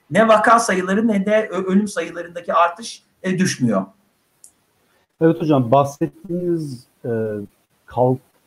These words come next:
Speaker 2: henüz kalkınmış ülkeler, e, kategorisine girmeyen orta gelir düzeyindeki, e, ara rejimlerde, hibrit rejimlerde belki ekonomik maliyetler de çok belirleyici olacak. Yani, e,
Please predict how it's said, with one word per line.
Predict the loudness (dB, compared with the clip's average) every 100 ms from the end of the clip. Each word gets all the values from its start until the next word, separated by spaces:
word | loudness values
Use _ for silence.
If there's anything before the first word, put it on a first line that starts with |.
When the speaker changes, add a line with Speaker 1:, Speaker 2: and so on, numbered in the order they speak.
| _ _
Speaker 2:
henüz | 0 4 4 4 -4
kalkınmış | 0 0 0 -2 -2 -2
ülkeler, | -6 -4 -2 -2
e, | -4 -10 -6 -6 -6 -10 -12
kategorisine | -12 -2 0 0 -2 -4 -2 0
girmeyen | 0 2 0 0 -6 -12 _ _ -8
orta | -6 -2
gelir | 0 2 4 2 0 -6
düzeyindeki, | -2 0 2 0 -2 0 2 2 _ _ _ _ _ _ _
e, | -4 -2 0 -2 -6 -12 _ _ _ _ _ _ _ _ _ -2
ara | 4 6 6
rejimlerde, | 6 4 2 2 0 -2
hibrit | -2 -4 -4 -8
rejimlerde | -6 -6 -6 -6 -4 -6 -6 -8 -8 _ _ _ -2
belki | 0 2
ekonomik | 2 4 4 2
maliyetler | 2 4 4 4 2 2
de | 0
çok | -4 -4
belirleyici | -4 -2 -2 -4 -6 -12
olacak. | -14 -14 -14 _ _ _ _ _ _ -4
Yani, | -2 0 -2 -2 -8 _ _ _ _
e, | -4 -2